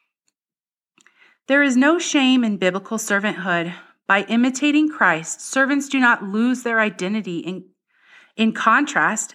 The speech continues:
they become remarkable in the eyes of the Lord. Serving the way Jesus served will be a blessing to you too.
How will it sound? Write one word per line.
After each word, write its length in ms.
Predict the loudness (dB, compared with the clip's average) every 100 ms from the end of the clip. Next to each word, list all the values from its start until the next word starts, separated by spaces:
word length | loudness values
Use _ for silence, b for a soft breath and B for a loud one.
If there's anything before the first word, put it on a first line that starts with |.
| -2
they 160 | 0
become 500 | 2 0 2 2 0 -2
remarkable 760 | 0 2 4 2 2 -2 -2 -2
in 80 |
the 120 | -2 -2
eyes 300 | -2 -2 -6
of 80 |
the 100 | -8
Lord. 400 | -8 -6 -6 -8 -14 _ _ _ _ _ -18
Serving 480 | -2 2 4 4 4
the 100 | 4
way 200 | 2 0
Jesus 520 | -2 -4 -2 -4 -2
served 440 | 0 2 0 -2
will 80 | -4
be 160 | 0 0
a 60 |
blessing 600 | 0 0 2 0 -6 -8
to 160 | -8 -8
you 160 | -10
too. 460 | -10 -8 -6 -8